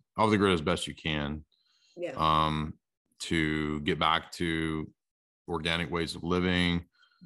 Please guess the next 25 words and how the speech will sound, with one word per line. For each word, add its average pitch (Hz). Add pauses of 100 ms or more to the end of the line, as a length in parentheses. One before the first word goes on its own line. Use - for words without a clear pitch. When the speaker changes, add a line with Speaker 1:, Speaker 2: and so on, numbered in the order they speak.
Speaker 2:
Mm-hmm. 175
Speaker 1:
um, 57
normal 87
ways 87
of 82
living, 85 (100)
families, 82 (160)
um, 117 (260)
having 82
connections 85
with 87
people 82
around 80
you, 85
not 82
just 85
living 82
on 76
the 76
internet, 87 (720)
not 87
getting 87
immersed 82
in, 85 (300)
uh, 85